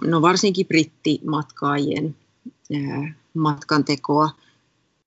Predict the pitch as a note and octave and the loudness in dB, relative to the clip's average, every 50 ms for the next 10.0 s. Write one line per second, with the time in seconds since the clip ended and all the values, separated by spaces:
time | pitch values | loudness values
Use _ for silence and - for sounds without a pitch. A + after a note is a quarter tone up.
0 | _ _ - D#3 D#3 D#3 D3+ - _ _ - - D#3+ D#3 - - - - - A3+ | _ _ -4 -2 -2 -2 -2 -6 _ _ -2 0 0 0 0 -2 -4 -2 0 2
1 | A#3+ A#3 G3+ F#3 F3+ - - F3 D#3+ - F3+ F#3 F3+ - F3+ F3 - _ _ _ | 2 2 2 0 -2 -2 -2 -2 -2 0 0 -2 -2 -2 -4 -6 -6 _ _ _
2 | _ _ _ - F#3 F3 F3 - G#3+ A3+ B3 A#3 G#3 - F3 E3 E3 D#3+ D#3+ D#3 | _ _ _ -8 -8 -6 -2 -2 0 2 4 2 2 2 2 2 2 4 4 4
3 | D3+ C#3+ C#3+ C#3+ B2+ - _ _ _ _ _ - D3 D#3 D3+ - F3+ E3+ E3+ E3+ | 4 4 2 2 0 -2 _ _ _ _ _ -6 -4 -4 -2 0 0 0 2 2
4 | - - E3+ E3 D#3+ D3+ C3+ - - - _ - E3 D#3+ - E3+ - - F3 F3 | 2 2 2 2 2 0 0 -4 -6 -8 _ -8 -6 -4 -4 -4 -4 -2 -2 0
5 | F#3 F#3 F3+ - - A3 G#3+ - - F#3 E3 D#3 D3 D3+ D3 C#3+ - - F3 F3 | 0 0 0 2 2 2 4 6 6 6 6 6 6 6 4 4 4 4 4 6
6 | E3 D#3 D3+ - - - - D3 C3+ - - - - E3+ F#3 F#3 F3+ - E3+ D3+ | 6 6 4 2 -2 -4 -4 -4 -4 -6 -10 -6 0 0 2 2 2 0 -2 -4
7 | - D#3+ D#3 D3+ D#3 D#3 - - - D#3 D3+ - _ - D#3 D#3 D3+ - - D#3+ | -2 -2 -2 -2 -2 -2 -4 -4 -6 -8 -10 -8 _ -8 -6 -6 -4 -2 -2 -2
8 | D#3 D#3+ D#3 - - E3+ D3+ D3 D#3+ - - D#3 D#3 D#3 D#3+ E3 E3 D#3 - - | -2 -2 -4 -6 -6 -6 -6 -6 -6 -6 -6 -4 -4 -2 -2 -2 -2 0 2 2
9 | F#3 F#3+ F#3 F#3 F#3 F#3 - - C3+ C#3 C3+ C3+ C3 - D#3+ - - - A#2 | 4 4 4 2 2 0 -2 0 0 0 0 0 -2 -2 0 -2 -2 -2 -4